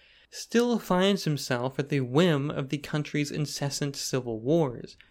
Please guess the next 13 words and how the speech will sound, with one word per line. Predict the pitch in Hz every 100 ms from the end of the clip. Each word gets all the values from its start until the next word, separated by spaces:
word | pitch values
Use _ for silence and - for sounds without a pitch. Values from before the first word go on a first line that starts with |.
| _
brought | 151 156
about | 160 131 127 127
by | 135 123
deliberately | 120 120 135 135 139 135 131
sustained | 127 - 120 - 123 120 123
instability | - 143 131 - 123 175 180 143 139 139 _ -
and | -
poverty. | - 165 170 135 - - _ _ _ _ _ - - _
The | 151
fact | 147 196 208 -
that | 151 143
he | - 208 185 180 -
specifically | - 151 147 208 208 175 - 135 135